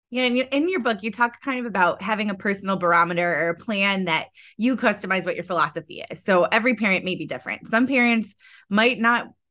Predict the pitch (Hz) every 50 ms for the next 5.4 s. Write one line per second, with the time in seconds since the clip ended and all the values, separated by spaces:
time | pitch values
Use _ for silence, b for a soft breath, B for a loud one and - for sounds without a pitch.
0 | _ _ _ 233 233 226 226 220 220 220 214 _ _ - - 220 202 190 196 185
1 | 175 170 170 165 143 127 143 147 - 135 117 151 156 - - - 180 170 165 170
2 | 170 185 185 190 190 190 185 190 180 180 170 170 160 175 170 165 170 170 160 156
3 | 151 151 - 156 143 - 147 139 131 - 170 180 190 202 214 208 B B B B
4 | B B - 185 185 180 175 175 180 185 185 185 214 214 262 269 294 302 311 247
5 | 220 - 190 202 208 208 202